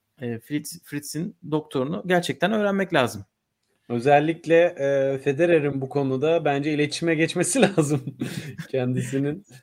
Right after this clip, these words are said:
Speaker 2: müziğin
Speaker 1: Evet, Marin
Speaker 2: dizi-
Speaker 1: Cilic'in bu sene bir de iki kupa, bir olimpiyat madalyası var. O da çiftlerde gümüş aldı. Bir de İstanbul'daki antrenmanından sonra final artı
Speaker 2: Şaha
Speaker 1: kupa yaptı
Speaker 2: kalktı.
Speaker 1: sanırım. Aynen.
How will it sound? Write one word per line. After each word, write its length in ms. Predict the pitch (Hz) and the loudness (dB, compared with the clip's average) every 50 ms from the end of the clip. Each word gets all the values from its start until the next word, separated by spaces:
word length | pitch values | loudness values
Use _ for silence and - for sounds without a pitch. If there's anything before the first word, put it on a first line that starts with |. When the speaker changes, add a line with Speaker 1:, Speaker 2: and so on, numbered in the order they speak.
| _ _ _ - | _ _ _ -4
Speaker 2:
müziğin 300 | 131 135 139 135 127 139 | -2 0 0 2 2 2
Speaker 1:
Evet, 140 | 143 151 147 | 2 2 2
Marin 240 | 135 143 151 165 170 | 4 4 4 2 2
Speaker 2:
dizi- 120 | - - | 0 -2
Speaker 1:
Cilic'in 460 | 175 165 160 170 - - 214 220 - - _ _ _ _ - | -2 -4 -4 -4 -4 -4 -4 -4 -6 -10 _ _ _ _ -10
bu 120 | 165 151 147 | -8 -6 -2
sene 260 | - 160 160 170 170 | 0 0 2 2 2
bir 80 | 170 | 0
de 100 | 165 - | 0 -2
iki 200 | - 160 - 170 | -2 -4 -8 -6
kupa, 300 | 170 - 156 - 175 175 | -4 -4 0 0 0 2
bir 100 | 160 170 | 2 2
olimpiyat 380 | 131 143 139 143 131 143 147 - | 2 2 2 0 0 0 -2 0
madalyası 340 | 139 131 127 117 113 110 113 | 0 -2 -2 -2 -2 -2 -4
var. 40 | 117 | -2
O 60 | 127 | -2
da 80 | 135 | -4
çiftlerde 440 | 127 - 123 - - 131 127 123 127 | -4 -6 -8 -4 -2 0 0 0 0
gümüş 300 | 120 117 131 165 170 170 | -2 -2 0 0 0 2
aldı. 500 | 175 165 165 170 170 208 247 311 - - _ _ _ _ _ _ _ _ _ _ - | 2 2 2 2 0 0 -2 -2 -6 -12 _ _ _ _ _ _ _ _ _ _ -12
Bir 200 | - 127 165 156 | -8 -6 -4 -2
de 160 | 170 190 185 | -2 -2 -2
İstanbul'daki 600 | - 170 - - 180 170 165 156 147 143 - - | -4 -6 -4 0 0 2 2 0 -2 -2 -2 -2
antrenmanından 580 | 135 147 147 - 160 156 156 156 160 151 151 151 | -2 -2 -2 -2 -2 0 0 0 -2 -2 -2 -4
sonra 500 | - - 143 131 135 156 190 269 311 320 _ _ _ _ _ _ _ | -4 -4 -6 -4 -2 -2 -2 -4 -4 -8 _ _ _ _ _ _ _
final 460 | - - - 147 156 170 180 175 151 | -14 -8 -4 -2 0 0 2 2 0
artı 180 | 147 143 - - | 0 -2 0 4
Speaker 2:
Şaha 140 | 139 127 123 | 6 6 8
Speaker 1:
kupa 120 | 170 175 | 8 6
yaptı 140 | 147 - 190 | 6 6 4
Speaker 2:
kalktı. 200 | 151 - 127 120 | 2 2 2 0
Speaker 1:
sanırım. 260 | 120 131 165 202 - - - _ _ _ _ - - - - - - - _ _ _ _ _ - | -2 -2 -2 -4 -6 -8 -10 _ _ _ _ -20 -20 -20 -20 -20 -20 -20 _ _ _ _ _ -2
Aynen. 440 | 143 143 135 123 131 - - 240 | 0 0 0 0 -2 -4 -6 -8